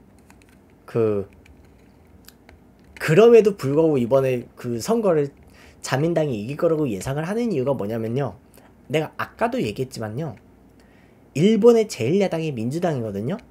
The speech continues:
근데 민주당을 찍어주느냐, 그것도 아니에요.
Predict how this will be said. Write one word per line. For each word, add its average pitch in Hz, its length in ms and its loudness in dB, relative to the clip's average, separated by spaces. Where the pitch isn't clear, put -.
근데 202 380 4
민주당을 202 880 0
찍어주느냐, 208 720 0
그것도 147 340 -6
아니에요. 147 420 -14